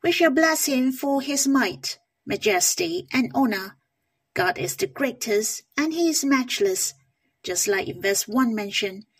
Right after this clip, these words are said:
"O Lord my God, you are my great." How precious, the great God, who is all-wise and God of majesty. Yet He is my God. He is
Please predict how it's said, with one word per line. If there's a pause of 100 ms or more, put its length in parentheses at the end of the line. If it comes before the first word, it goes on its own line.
(420)
"O
Lord
my
God, (380)
you
are
my
great." (520)
How
precious, (280)
the
great
God, (580)
who
is
all-wise (280)
and
God
of
majesty. (560)
Yet (160)
He
is
my
God. (520)
He
is